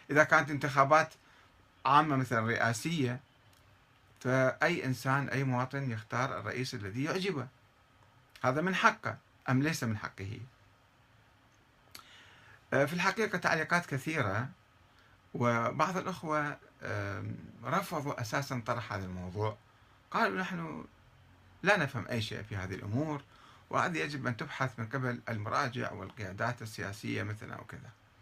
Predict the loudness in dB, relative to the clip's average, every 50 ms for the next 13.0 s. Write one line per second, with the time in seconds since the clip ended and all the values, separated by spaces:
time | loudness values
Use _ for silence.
0 | -20 -20 -20 -20 -20 -20 -20 -20 -20 -20 -20 _ 0 0 2 4 4 4 4 2
1 | 0 2 4 6 6 6 4 2 -2 -4 -4 -4 -2 -4 -4 -4 -4 -6 -4 -2
2 | -2 -4 -2 -2 -4 -6 -6 -8 -12 _ _ _ _ -20 _ -6 -6 -4 -2 -2
3 | 0 0 0 0 2 2 2 0 0 -2 -4 -4 -4 -4 -4 -4 -4 -4 -4 -6
4 | -6 -8 -12 -18 -20 -20 -16 -4 0 2 2 2 0 -2 -4 -6 -6 -6 -8 -8
5 | -12 -14 -16 -20 -20 -20 _ _ -6 -4 0 2 4 8 10 10 10 10 8 4
6 | 2 2 2 0 -4 -8 -12 -16 -20 _ _ _ -20 -20 -20 -20 -12 -8 -6 -4
7 | -4 -4 -2 -2 0 0 0 0 -2 -4 -4 -4 -4 -4 -2 -2 0 0 0 2
8 | 0 0 0 -4 -8 -12 -14 -16 -18 _ _ _ _ _ _ _ -20 -20 -20 _
9 | _ _ _ -20 -20 -20 -20 -20 -20 -20 _ _ _ _ _ 0 2 2 2 2
10 | 2 4 4 4 4 4 4 4 2 0 0 0 0 -2 -2 -2 -2 -2 0 0
11 | 0 0 0 -2 -2 -2 -2 -4 -4 -6 -6 -8 -6 -4 -4 -4 -4 -6 -10 -18
12 | -20 -20 -20 -20 -20 _ -4 2 4 4 6 6 4 2 2 2 4 2 2